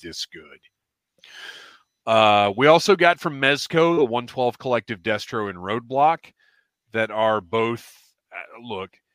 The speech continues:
if you have one twelve Collective figures, you know how great they are. You know they're some of the best action figures ever made. Uh, check out my reviews, right?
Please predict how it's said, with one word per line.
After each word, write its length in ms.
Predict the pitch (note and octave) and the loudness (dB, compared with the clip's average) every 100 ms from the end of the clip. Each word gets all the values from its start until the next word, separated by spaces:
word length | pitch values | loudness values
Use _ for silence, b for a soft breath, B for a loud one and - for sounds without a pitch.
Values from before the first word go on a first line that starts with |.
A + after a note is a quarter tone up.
| _ _ _ _ _ _ - | _ _ _ _ _ _ -8
if 240 | B2+ - | -8 -6
you 140 | C3 | -8
have 400 | B2 G#2+ A#2 C3+ | -8 -4 -2 -2
one 180 | A2 A#2+ | -4 -10
twelve 300 | A#2+ B2+ A2+ | -8 -8 -8
Collective 440 | - A#2 G#2 A2+ F#2+ | -6 -6 -6 -8 -12
figures, 400 | A2+ F#2 G2 G2 | -12 -10 -12 -12
you 140 | G2+ | -12
know 220 | G2 G2 | -6 -4
how 160 | G2+ G#2 | -2 -4
great 260 | F#2 F#2+ | -2 -6
they 140 | F#2+ G2 | -4 -4
are. 240 | F#2+ F#2+ | -4 -4
You 180 | F2+ F#2 | -6 -12
know 640 | F#2 F#2+ G2+ G2+ F#2+ F#2+ - _ _ _ _ _ G2+ F#2 _ | -14 -8 -6 -4 -6 -8 -12 _ _ _ _ _ _ _ _
they're 400 | G#2 G#2+ G2+ G2 F2 _ _ | -4 -2 0 -4 -6 _ _
some 320 | - - G#2+ | -8 -6 -4
of 180 | G#2 E2+ | -6 -8
the 80 | G2+ | -10
best 380 | D#2+ G#2 F#2+ - | -4 -4 -4 -8
action 440 | F2+ F#2 - G2+ | -12 -10 -12 -14
figures 500 | F#2 G#2 G2+ G#2+ F#2+ - _ | -12 -12 -8 -8 -10 -16 _
ever 260 | A2+ G#2 G2+ | -8 -6 -6
made. 500 | G2+ G2+ D#2+ - _ B B B B - | -6 -6 -8 -18 _ B B B B -8
Uh, 220 | A2 G2 | -4 -4
check 240 | - B2+ A#2 | -6 -4 -2
out 120 | A#2+ | -2
my 100 | C#3 | -2
reviews, 520 | E3+ F3+ A3 D#3 F2+ | -2 -2 -6 -6 -6
right? 260 | G2 A#2 | -4 -4